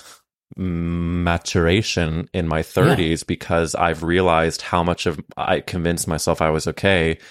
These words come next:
Speaker 1: when I didn't actually dive into the real feelings.
Speaker 2: Yes, of course. 'Cause you, 'cause you're like, well, I say you, I should say I. Here's my personal experience, and maybe you will, um, relate to this.
Speaker 1: Mm-hmm.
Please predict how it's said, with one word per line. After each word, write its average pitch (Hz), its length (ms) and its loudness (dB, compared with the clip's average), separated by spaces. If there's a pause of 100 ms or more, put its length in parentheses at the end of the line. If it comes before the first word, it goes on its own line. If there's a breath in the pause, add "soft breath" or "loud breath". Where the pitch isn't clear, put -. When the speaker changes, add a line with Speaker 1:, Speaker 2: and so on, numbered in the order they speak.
(280 loud breath)
Speaker 1:
when 80 600 0 (240)
I 87 140 0
didn't 82 440 -4
actually 80 400 -2
dive 78 300 0
into 76 400 0 (120)
the 82 140 -6
real 76 200 -2
feelings. 73 540 -8 (340)
Speaker 2:
Yes, - 380 0
of - 120 -10
course. - 520 -8
'Cause 143 260 2
you, 175 340 0
'cause 175 180 0
you're 185 140 4
like, 175 440 2 (880 soft breath)
well, 135 340 4 (100)
I 135 60 6
say 135 160 2
you, 101 380 -2
I - 40 -4
should - 160 -6
say 92 280 -2 (100)
I. - 380 -4
Here's 117 280 2
my 95 220 2
personal - 340 -4
experience, - 420 -8
and 98 160 0
maybe 82 240 -2
you 95 120 4
will, 113 360 2 (140)
um, 104 500 0
relate 117 520 0
to - 80 -4
this. - 220 -8
Speaker 1:
Mm-hmm. 87 200 -6